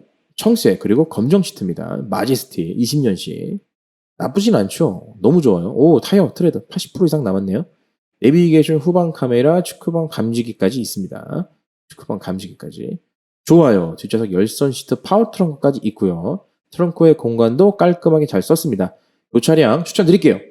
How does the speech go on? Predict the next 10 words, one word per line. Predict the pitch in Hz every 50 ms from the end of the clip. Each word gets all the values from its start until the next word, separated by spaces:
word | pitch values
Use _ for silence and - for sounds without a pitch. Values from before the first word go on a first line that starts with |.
| _ _ _ _ _ -
이천칠백오십만 | - - 123 110 - 131 170 185 - - - _ - 127 - 139 135 120 107 120
원. | 160 151 117 98 90 85
자, | - 95
사고는 | - 175 190 208 233 254 208 - - - -
전혀 | - - 135 180 226 220 - - - _ _
없었습니다. | - 139 156 - 202 170 - 135 113 98 95 90 90 87 82 98
좋습니다. | - 101 - - 98 90 90
미세누유도 | 87 98 101 135 131 127 123 123 135 196 208 - - -
없네요. | 139 156 147 135 117 104 139 190 185 127 95 92 101 -
좋습니다. | 117 - - 120 104 95 104 151 196 - -